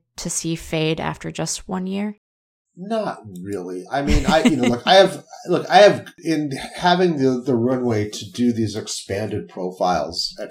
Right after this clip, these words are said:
Speaker 2: Fangraphs now, I mean, I used to lump three or four of these guys together, uh, at S I in my first few years at Fangraphs, and now I'm going two thousand, three thousand words on guys who have literally no chance of even getting a vote.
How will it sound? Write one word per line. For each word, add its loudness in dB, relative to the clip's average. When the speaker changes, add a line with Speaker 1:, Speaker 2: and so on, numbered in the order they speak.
Speaker 2:
Fangraphs -8
now, -10
I -8
mean, 0
I 0
used -2
to 2
lump 0
three -2
or -2
four -2
of -2
these -4
guys -4
together, -4
uh, -2
at 0
S 0
I 2
in -4
my -10
first -8
few -8
years -6
at -14
Fangraphs, -8
and -10
now -8
I'm -10
going -8
two -4
thousand, -2
three -4
thousand -8
words -4
on -6
guys 2
who 2
have 0
literally 2
no 0
chance -2
of -4
even -2
getting -2
a -2
vote. 0